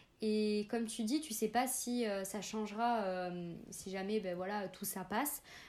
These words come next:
Ben, je pense qu'en fait, c'est un peu comme tout. Je pense que là, dans quelques mois, euh, même si, euh, je serai tout le temps en cours en présentiel,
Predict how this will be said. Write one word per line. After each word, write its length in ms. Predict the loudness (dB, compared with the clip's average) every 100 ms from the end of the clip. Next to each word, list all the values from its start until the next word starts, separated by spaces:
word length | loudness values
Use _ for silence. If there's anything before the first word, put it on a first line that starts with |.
| -6
Ben, 200 | 2 4
je 80 | 4 2
pense 180 | 2
qu'en 140 | 4 2
fait, 140 | 2
c'est 100 | 4
un 80 | 2
peu 120 | 4
comme 240 | 2 2 2
tout. 240 | 0 0
Je 100 | -2
pense 220 | -2 0 2
que 100 | 4
là, 180 | 4
dans 160 | 4 0
quelques 320 | 2 0 2
mois, 420 | 2 4 4 4
euh, 120 | 4 4
même 180 | -2
si, 320 | -2 -2 2 2
euh, 280 | 2 -2
je 60 | -4
serai 180 | -4 -4
tout 180 | -4 -4
le 60 |
temps 140 | 0 0
en 20 |
cours 160 | 2 0
en 80 |
présentiel, 500 | 0 -4 -4 0 0